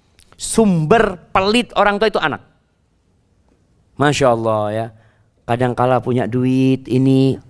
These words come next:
punya perhiasan emas, "Oh, insya Allah ini buat anaknya."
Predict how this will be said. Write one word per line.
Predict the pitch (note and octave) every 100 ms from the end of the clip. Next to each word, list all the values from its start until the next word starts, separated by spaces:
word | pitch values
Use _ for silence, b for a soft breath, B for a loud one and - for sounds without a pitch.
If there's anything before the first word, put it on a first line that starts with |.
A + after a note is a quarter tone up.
| b b b b -
punya | B2+ B2+ C3
perhiasan | - B2+ C3 B2 C3 B2
emas, | B2+ C3 C3+ -
"Oh, | D3+
insya | C#3+ - C3
Allah | D3+ D#3+
ini | D3+
buat | C#3 C#3 -
anaknya." | C#3 C#3+ C3 D3+ D3 C#3+ C#3 C3+ C3+